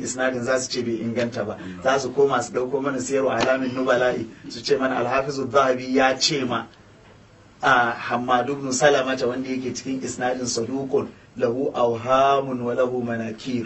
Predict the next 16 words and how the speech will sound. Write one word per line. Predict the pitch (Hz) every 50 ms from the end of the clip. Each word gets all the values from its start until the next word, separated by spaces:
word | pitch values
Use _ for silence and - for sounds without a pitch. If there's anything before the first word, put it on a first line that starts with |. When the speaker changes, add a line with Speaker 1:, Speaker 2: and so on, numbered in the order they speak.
| - - 107 98 90 - - -
Speaker 1:
Wata | 123 - 139 131 123
mai | 123 123 117
gaskiya | 131 135 135 - - 147 143 139 135
ne, | 131
amma | 127 120 123 131 127
yana | 135 135 131 123
da | 120
wahabi | 120 127 131 127 127 123 123 123 120 127
da | 123
yawa, | 123 127 131 131 127 123 120
yana | 123 123 123 117
da | 117
munkaran | 113 117 117 113 110 - 117 123 127 131 131
hadisai | 123 113 113 113 110 120 120
da | 117 117
dama. | 110 113 113 110 110 113